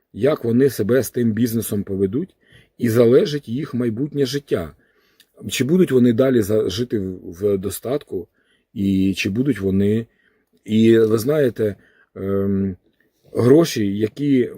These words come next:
отримані в спадщину, це найвеличезна спокуса, найвеличезна можливість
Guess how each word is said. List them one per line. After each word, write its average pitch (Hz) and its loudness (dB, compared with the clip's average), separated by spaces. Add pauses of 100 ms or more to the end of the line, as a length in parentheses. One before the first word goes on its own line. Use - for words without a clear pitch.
отримані 110 4
в 98 -4
спадщину, 101 -6 (420)
це 120 2
найвеличезна 123 2
спокуса, - -10 (440)
найвеличезна 110 2
можливість 117 -4